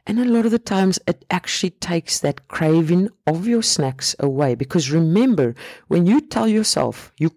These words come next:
can't have something, you can't have it, you can't have it, that's when you actually want it even more. It's like when my mom and dad told me I couldn't do something as a kid.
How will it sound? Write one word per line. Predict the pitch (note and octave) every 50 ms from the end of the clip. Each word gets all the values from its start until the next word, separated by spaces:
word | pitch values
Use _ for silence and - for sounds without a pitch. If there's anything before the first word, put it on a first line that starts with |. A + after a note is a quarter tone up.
| _ -
can't | - - F#3 F3+ F3 F3 E3 -
have | C#3+ C#3 C#3 B2+
something, | - - A#2+ A#2 B2 - - A#2 - A2+ A2 - _ - - - _
you | - D#3+ D#3
can't | - - - F3 F3 F3 D#3+ -
have | D3 C#3 B2
it, | B2+ A#2+ -
you | B2+
can't | - - - E3 D#3+ D#3 -
have | C#3+ C3 A#2
it, | A2+ - -
that's | - C#3+ D3+ D#3 - - -
when | - D3 C#3 C#3+ C#3+
you | C#3 C3 C3+ -
actually | - C3 - - - - C#3
want | B2+ A2+ A#2+ A#2+ A#2+ B2 B2+ -
it | C3 B2+ - - _ _
even | B2+ B2+ B2+ A#2 B2 B2 B2 A2+ - _ _ -
more. | B2 A#2+ B2 C3 B2+ A2 A2+ - - - -
It's | - -
like | - A#3 -
when | F4+ - C4
my | C4+ C#4
mom | A#3+ A#3+ B3 B3
and | B3+ A#3
dad | G#3 G#3 G#3 F#3+ -
told | - G#3+ G#3+
me | G#3+ G#3 G3+ -
I | F3 F3+ - _ _
couldn't | - - A#3+ G3 G3 G3+ F#3+
do | - D#3+ E3
something | D#3+ - - D3+ C#3+ D3 - - D#3 D3
as | C#3 C3 B2
a | B2
kid. | C3 - - D3 A#2+ A2